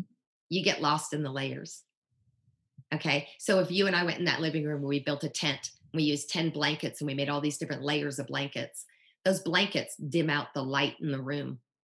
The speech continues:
And we're now hiding inside that fort. And we can't see sh-, anything because it's pitch black in there. Somebody else comes in the room and starts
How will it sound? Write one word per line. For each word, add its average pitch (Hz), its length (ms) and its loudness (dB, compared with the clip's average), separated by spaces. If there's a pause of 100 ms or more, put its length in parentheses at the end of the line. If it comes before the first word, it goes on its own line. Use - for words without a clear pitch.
(160)
And 151 120 2
we're 185 120 4
now 160 320 4 (340)
hiding 160 360 2
inside 143 400 -6
that - 280 -2
fort. - 320 -4 (680)
And 180 120 4
we 208 120 6
can't - 280 -2
see 180 240 -2
sh-, - 160 -8 (140)
anything 226 540 2 (220)
because 170 180 0
it's 156 280 0
pitch - 300 -2
black 202 320 0
in 147 120 -2
there. - 220 -8 (440)
Somebody 269 420 6
else 254 160 6
comes 214 240 2
in 202 60 4
the 196 100 2
room 240 160 4
and 214 80 2
starts - 300 0